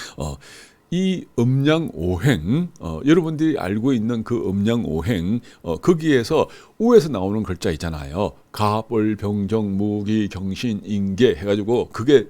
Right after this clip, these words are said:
글자가 열 개예요. 근데 이 글자는 일정한 법칙에 움직입니다. 자, 갑하고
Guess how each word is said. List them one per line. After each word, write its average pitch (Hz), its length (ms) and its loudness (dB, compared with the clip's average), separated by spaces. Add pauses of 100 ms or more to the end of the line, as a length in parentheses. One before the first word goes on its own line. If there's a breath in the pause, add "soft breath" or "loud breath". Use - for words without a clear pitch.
글자가 139 380 0
열 156 180 6
개예요. 87 580 2 (240 loud breath)
근데 180 280 2 (220 loud breath)
이 185 160 -2
글자는 180 480 0 (200 soft breath)
일정한 208 400 0
법칙에 - 400 -2
움직입니다. 85 880 -4 (160 soft breath)
자, 80 220 -4 (280 loud breath)
갑하고 165 680 0